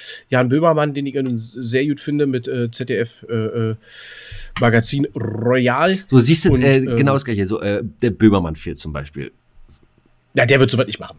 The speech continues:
Speaker 1: Der wird so was nicht machen. Der wird so was nicht machen. Den, vielleicht haben sie sich ja schon alle gefragt, der wird so was einfach nicht machen. Das macht er nicht.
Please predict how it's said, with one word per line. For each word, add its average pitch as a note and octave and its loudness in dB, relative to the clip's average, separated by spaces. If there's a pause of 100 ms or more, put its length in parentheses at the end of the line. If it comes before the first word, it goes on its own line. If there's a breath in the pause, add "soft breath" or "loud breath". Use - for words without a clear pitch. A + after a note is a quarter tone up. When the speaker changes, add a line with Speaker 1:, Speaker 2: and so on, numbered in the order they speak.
(140)
Speaker 1:
Der C3 2
wird C3+ 2
so A2+ -4
was G#2 -4
nicht - -16
machen. F2 -20 (1120 soft breath)
Der B2 4
wird A#2 -2
so A2 -4
was G#2+ -4
nicht F#2 -16
machen. E2+ -18 (480)
Den, B2 0
vielleicht D3+ 2
haben E3 4
sie D#3+ -4
sich D#3 0
ja C#3+ 6
schon C#3 2
alle C#3+ 2
gefragt, C3 -4
der A#2 -2
wird A2+ -6
so A#2+ -4
was A#2 -2
einfach A2 -10
nicht - -10
machen. G#2 -8
Das - -14
macht A#2 -8
er G#2 -4
nicht. - -14